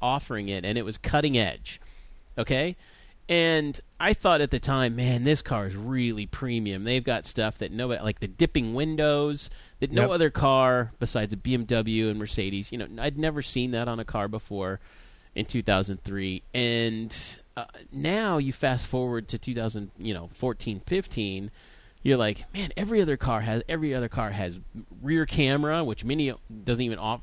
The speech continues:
Speaker 1: didn't offer that until two thousand fourteen as an option. So you
Speaker 2: Right.
Speaker 1: can get backup cameras in other cars. You can get, you know, the full-on navigation systems. You can get all of these premium items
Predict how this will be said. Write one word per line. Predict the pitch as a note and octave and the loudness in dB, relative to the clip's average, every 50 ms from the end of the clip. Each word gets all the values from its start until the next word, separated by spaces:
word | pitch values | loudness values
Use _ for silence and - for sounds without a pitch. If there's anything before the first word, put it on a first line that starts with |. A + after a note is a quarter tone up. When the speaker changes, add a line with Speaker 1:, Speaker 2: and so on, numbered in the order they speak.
| - - | -4 -2
Speaker 1:
didn't | - C3+ B2 A2+ | 0 0 2 0
offer | A2+ A#2+ - A#2+ | 0 0 -2 -2
that | G2 F#2 E2+ | -2 -2 -2
until | D2+ - - F#2+ F2 - - - | -2 -4 -6 -6 -4 -4 -4 -2
two | B2 A#2 | -2 0
thousand | A2 G#2 G2+ G2+ | 0 0 0 -2
fourteen | - - B2 B2 A#2 - G2+ F#2 D#2+ E2 A2 - - - - - - - - - - - | -6 -6 -6 -6 -6 -4 -6 -6 -4 -6 -8 -10 -14 -20 -20 -20 -20 -20 -20 -20 -12 -4
as | - A2+ G#2+ | 0 0 0
an | G#2 E2 | 2 0
option. | E2 A2+ A#2+ C#3 - - - E2+ E2 F2 G#2 B2 - - - - - - - | 2 2 2 2 0 -2 -6 -8 -8 -8 -10 -12 -12 -16 -20 -20 -20 -18 -8
So | - - | -2 2
you | D3 F#2+ | 4 4
Speaker 2:
Right. | G2 | 4
Speaker 1:
can | G2+ A#2 | 4 4
get | B2 - - | 2 0 2
backup | - F3 G3+ - F#3 - | 0 2 2 2 0 2
cameras | - F#3+ E3+ D#3+ D#3+ D3+ C#3+ | 2 2 4 4 4 2 0
in | D3 | 0
other | C#3 C#3 C#3 B2+ | 0 -2 -2 -2
cars. | - D3 C#3+ C3+ C3+ C3 C3+ C3+ C3 A#2+ - | 0 0 2 2 2 2 0 0 -2 -4 -4
You | C3+ B2 | -6 -6
can | - - C3 | -6 -6 -4
get, | A#2+ B2+ A#2+ A#2 - | 0 0 0 0 0
you | - B2 A2+ | -2 -2 -2
know, | G#2 G2+ G2 G2 G2 G2+ | -2 -2 -2 -2 -4 -6
the | F#2+ - | -8 -10
full-on | - - E3 E3+ E3+ E3 D#3 D3+ C#3+ C3+ | -6 -4 -2 0 0 2 2 2 2 2
navigation | C3+ C3+ C#3 C#3 C#3 B2+ A2 B2 B2+ C3+ - - C#3 B2+ | 2 2 0 0 0 0 0 0 0 0 0 -2 -4 -6
systems. | - - C#3+ C3 - - C3+ B2+ - - - - - - - | -2 -2 -2 0 0 -2 -4 -4 -4 -8 -14 -18 -20 -12 -8
You | - A#3+ | -6 -4
can | C4 | 0
get | A#3+ G3 - - - - | 0 0 0 -2 -4 -4
all | - - G#3 A3+ B3 B3+ A#3+ | -2 0 2 4 6 6 6
of | G#3 E3+ | 6 6
these | F3 D#3+ D3 C3 A#2+ - - - - - - | 4 4 4 2 -2 -8 -12 -16 -20 -18 -16
premium | - - - F#3 F3 F3+ F#3+ F3+ E3+ D#3 C#3 C3 | -12 -4 0 4 4 6 6 6 6 4 4 4
items | F#2+ F2 A#2 C3+ D#3 D3 A2+ G2+ G2 G2 G2 - - - - - | 0 0 0 0 2 2 2 0 0 -4 -6 -8 -10 -10 -12 -14